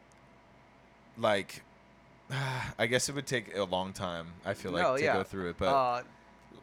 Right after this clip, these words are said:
Speaker 1: uh, from an impa-, impact
Speaker 2: <laughs> Yeah.
Speaker 1: standpoint, right? Like, if y-, the ability for you to impact someone with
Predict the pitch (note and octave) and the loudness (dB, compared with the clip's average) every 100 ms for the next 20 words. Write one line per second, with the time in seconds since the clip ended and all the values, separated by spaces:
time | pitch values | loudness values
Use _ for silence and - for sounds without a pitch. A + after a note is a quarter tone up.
0 | - - C#3 G#2+ B2 E3 D#3+ D3 D3 D#3 | -12 2 4 4 0 0 0 0 -2 4
1 | C#3+ E2 C3 C3+ C#3 C3 A2+ A2 F#2+ - | 4 4 -2 4 4 4 2 -2 -2 -2
2 | F2+ D#2+ F#2+ F#2+ F#2+ G2+ G2 F2+ F2+ G#2 | -4 2 4 4 2 0 -6 -10 -6 -2
3 | G#2+ A2+ A#2 A#2 A2 A2 G2+ F#2 G2 G#2+ | 2 4 4 2 -2 -4 -2 -2 2 4
4 | G2 - A2 G2 F#2 F#2 F2+ - | 4 0 -4 -4 -4 -4 -6 -6